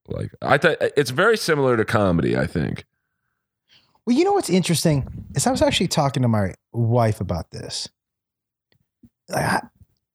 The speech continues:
Speaker 2: our business, and let's just say acting and comedy,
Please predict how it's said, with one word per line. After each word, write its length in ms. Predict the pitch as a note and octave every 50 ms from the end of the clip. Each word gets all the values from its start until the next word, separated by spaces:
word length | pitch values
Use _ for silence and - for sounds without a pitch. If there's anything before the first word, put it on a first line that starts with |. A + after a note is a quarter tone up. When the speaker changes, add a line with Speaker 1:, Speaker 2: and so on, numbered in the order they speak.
| _ _ - - -
Speaker 2:
our 380 | - F#3+ G#3 A3+ A#3 A#3+ A#3+ A3+
business, 640 | D#3+ C#3+ D#3 D3 C3+ A2 - F#2 E2 F2 - -
and 100 | F3 F#3
let's 140 | A3+ B3 -
just 220 | - - G#3+ - -
say 260 | - F3 D3+ D3 C3+
acting 520 | - A#2 A#2+ A#2+ A#2+ A#2 - - B2 A#2+ A#2
and 260 | A2+ A2+ A2 G#2+ G2+
comedy, 400 | - G#2 F2+ D#2 D2 C#2 - -